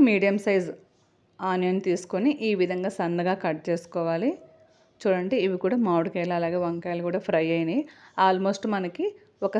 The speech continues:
సిక్స్టీ పర్సెంట్ ఫ్రై అయిపోయి ఉడుకుతుందండి దీంట్లోనే. ఇవి పక్క తీసి పెట్టుకున్న తర్వాత కట్ చేసి పెట్టుకున్న ఆనియన్స్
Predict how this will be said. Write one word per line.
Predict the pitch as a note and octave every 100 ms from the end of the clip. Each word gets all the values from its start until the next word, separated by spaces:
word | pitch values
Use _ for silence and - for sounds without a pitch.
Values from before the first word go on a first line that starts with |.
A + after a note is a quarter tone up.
| G#3+
సిక్స్టీ | A3+ - A3+ A3+
పర్సెంట్ | F#3 F3+ G3 F#3+ A#3 - -
ఫ్రై | - F3 F3+
అయిపోయి | F3+ F3+ F#3 C#4 -
ఉడుకుతుందండి | G3+ G3+ G3 F#3 E3 D#3+ E3+ E3+
దీంట్లోనే. | E3 E3 F3 E3 B3+ G4 - _ _ _ _ _ _ _ _ _ _ -
ఇవి | A3 G#3 G3+
పక్క | F3+ G3 F#3+
తీసి | F#3 F#3 -
పెట్టుకున్న | F3 - F3+ F3
తర్వాత | F3 E3+ E3+ D4+ D4+ A3+
కట్ | F#3+ F#3
చేసి | G#3+ A3
పెట్టుకున్న | G3 F#3 - F3 C4 F#4 - _ _ _ - E3+
ఆనియన్స్ | F3 F3 E3+ E3+